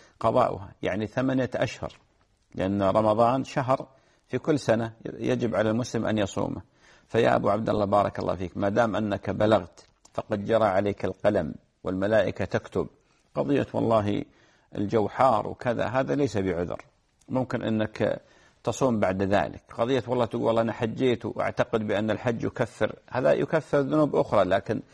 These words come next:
هذا ركن من أركان الإسلام وفريضة من فرائض الملة والدين. ولذلك أبو عبد الله سارع الآن إلى القضاء، والحمد لله في وقت ال-، أوقات الشتاء، فصل الشتاء، فصل الربيع.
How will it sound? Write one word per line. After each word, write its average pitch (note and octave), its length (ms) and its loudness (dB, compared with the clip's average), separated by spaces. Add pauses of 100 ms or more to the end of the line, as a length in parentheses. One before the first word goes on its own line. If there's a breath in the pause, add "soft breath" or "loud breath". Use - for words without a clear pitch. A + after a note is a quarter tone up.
(200 soft breath)
هذا A2+ 240 4
ركن D#3 280 2
من A#2+ 100 -2
أركان A2 380 -2
الإسلام F2+ 400 -6 (120)
وفريضة C3+ 420 2
من B2 120 0
فرائض A2+ 440 2
الملة A2 380 -2
والدين. G2 480 -2 (1600 loud breath)
ولذلك A2+ 500 0
أبو G2+ 140 0
عبد G2 200 -2
الله A#2 280 2
سارع A2+ 720 2
الآن G#2+ 520 -2
إلى G#2+ 540 -2 (640)
القضاء، G2+ 560 0 (400)
والحمد G#2+ 380 -6
لله G2+ 260 0
في G2+ 140 -8
وقت - 280 -4
ال-، G1+ 440 -6 (400)
أوقات - 380 -4
الشتاء، G2 380 -8
فصل G2 300 -6
الشتاء، F#2+ 540 -2 (560 soft breath)
فصل A2 300 -2
الربيع. G#2 420 0